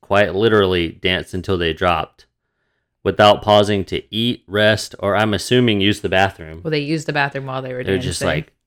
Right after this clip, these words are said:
Speaker 1: shitting while they danced. They're just
Speaker 2: I don't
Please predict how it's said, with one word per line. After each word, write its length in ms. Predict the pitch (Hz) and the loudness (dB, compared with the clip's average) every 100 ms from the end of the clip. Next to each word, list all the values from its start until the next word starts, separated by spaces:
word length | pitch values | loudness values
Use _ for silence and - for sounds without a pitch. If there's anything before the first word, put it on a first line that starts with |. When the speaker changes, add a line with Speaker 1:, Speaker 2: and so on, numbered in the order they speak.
| _ | _
Speaker 1:
shitting 720 | - - - 107 101 - 80 80 | -12 -8 -6 0 0 0 -12 -12
while 180 | 92 90 | -4 -4
they 140 | 87 | -2
danced. 500 | 85 87 85 - _ _ _ _ _ | -4 -6 -8 -12 _ _ _ _ _
They're 200 | 87 82 | -16 -14
just 300 | 82 78 _ _ - | -14 -20 _ _ -14
Speaker 2:
I 40 | |
don't 340 | 185 214 208 | -8 -8 -8